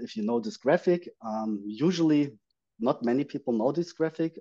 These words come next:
Um, so there's a bit of data viz history. It's definitely not extensive here because we wanna focus more on the current task of designing and,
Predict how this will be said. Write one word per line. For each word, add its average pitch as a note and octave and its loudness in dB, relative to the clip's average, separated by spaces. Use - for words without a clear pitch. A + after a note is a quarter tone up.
Um, G#2+ -4
so G#2+ -4
there's A#2 2
a A#2 -2
bit G#2+ -4
of G#2 -8
data G#2+ -2
viz G#2 -6
history. C#3 0
It's A2+ -2
definitely A2 -2
not G#2 -2
extensive C3+ -2
here A#2+ 0
because G2+ -8
we G2+ -4
wanna G2 -4
focus G#2 -4
more G#2 2
on F#2+ -6
the G2+ -10
current B2 6
task A#2+ 2
of G2+ -10
designing B2 6
and, F#2+ -4